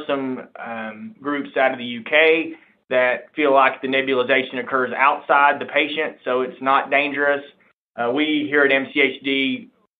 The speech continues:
really are taking the stance that our number one goal is to protect our paramedics from healthcare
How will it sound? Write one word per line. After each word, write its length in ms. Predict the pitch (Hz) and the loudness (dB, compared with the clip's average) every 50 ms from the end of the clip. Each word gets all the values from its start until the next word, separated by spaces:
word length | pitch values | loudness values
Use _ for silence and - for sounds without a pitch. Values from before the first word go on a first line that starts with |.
| _ _ | _ _
really 520 | 160 151 156 156 151 147 135 135 127 - - _ _ _ _ _ _ _ _ _ _ _ | -2 2 4 4 4 4 2 0 -4 -8 -14 _ _ _ _ _ _ _ _ _ _ _
are 140 | - 139 139 | -6 -6 -2
taking 320 | - 151 156 151 151 143 | 0 0 0 0 0 -4
the 140 | 131 127 - | -6 -6 -4
stance 300 | - 151 143 139 135 - - | -2 0 0 0 0 -2 -2
that 100 | 139 135 | 2 2
our 140 | 135 131 131 | 4 4 4
number 320 | 131 143 151 151 151 151 | 2 2 2 2 2 0
one 240 | 143 147 143 139 135 | 2 2 0 0 0
goal 280 | 131 123 123 123 123 123 | 0 0 0 0 0 -2
is 100 | 120 - | -6 -8
to 80 | 120 | -10
protect 420 | - 123 - - 139 135 - - 127 | -12 -12 -4 -2 0 0 0 0 -2
our 180 | 120 113 - - - - - _ _ - | -2 -2 -4 -10 -20 -20 -20 _ _ 0
paramedics 460 | 147 143 131 139 139 135 127 - - | 0 2 4 4 4 4 2 0 -4
from 140 | - 123 117 | -8 -2 2
healthcare 580 | 131 127 123 127 - 135 131 127 123 117 - | 2 2 2 2 0 0 2 2 2 2 0